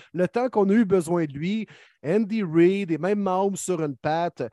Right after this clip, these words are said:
Victoire de vingt-sept vingt. Les gars, même en deuxième demi, je n'ai été, euh, in-, inquiété en aucun temps. Alors, la drag queen est venue, euh,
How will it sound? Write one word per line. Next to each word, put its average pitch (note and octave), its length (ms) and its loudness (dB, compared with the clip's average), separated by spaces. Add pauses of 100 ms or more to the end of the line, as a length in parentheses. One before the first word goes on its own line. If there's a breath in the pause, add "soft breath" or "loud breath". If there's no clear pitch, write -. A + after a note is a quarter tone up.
(300 soft breath)
Victoire B3 440 0
de B3 60 4
vingt-sept G3+ 500 -4
vingt. F#3+ 200 0
Les G#3+ 140 0
gars, A#3 180 8
même A#3 220 4
en G#3+ 100 4
deuxième G3+ 320 0
demi, F#3+ 240 2
je F#3 120 2
n'ai F3 160 2
été, F#3+ 320 -6
euh, G3 240 -2
in-, F3+ 180 -4
inquiété G3+ 680 0
en E3 220 -2
aucun F3 360 -4
temps. D#3 280 -6 (280 soft breath)
Alors, D3+ 260 0
la G#3 180 4
drag G#3+ 220 -2
queen A#3 400 0
est G3+ 100 -2
venue, F3+ 600 2
euh, D3+ 200 2